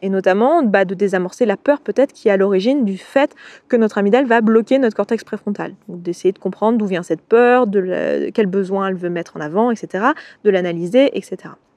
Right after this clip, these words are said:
Donc ça, c'est un travail qu'on est en train de faire avec ceux qui sont actuellement inscrits au programme d'auto-coaching du mois d'octobre,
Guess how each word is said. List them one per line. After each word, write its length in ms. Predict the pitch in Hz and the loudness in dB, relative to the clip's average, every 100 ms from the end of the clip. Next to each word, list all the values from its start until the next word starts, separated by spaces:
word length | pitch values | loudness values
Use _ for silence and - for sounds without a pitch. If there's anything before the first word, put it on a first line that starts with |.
| - - - | -20 -20 -6
Donc 80 | 240 | 0
ça, 80 | 269 | 2
c'est 140 | 247 | 2
un 60 | 214 | 2
travail 200 | 214 208 | 2 0
qu'on 120 | 196 | -2
est 40 | |
en 60 | 190 | -6
train 140 | - | -8
de 60 | 196 | -6
faire 140 | 208 | -4
avec 260 | 185 175 - - - _ _ | -2 -4 -6 -20 -20 _ _
ceux 260 | - 254 | -2 0
qui 180 | 214 208 | 0 -4
sont 340 | 196 - 214 - | -8 -2 -2 0
actuellement 560 | 185 202 - 208 202 - | -2 -2 0 0 0 -2
inscrits 420 | 196 190 - 208 - | -4 -6 -6 -6 -6
au 80 | 190 | -10
programme 380 | - 202 180 | -8 -6 -6
d'auto-coaching 520 | 180 180 180 175 185 180 | -6 -8 -8 -6 -6 -8
du 120 | 165 | -8
mois 100 | 156 | -10
d'octobre, 400 | 185 - 311 | -8 0 2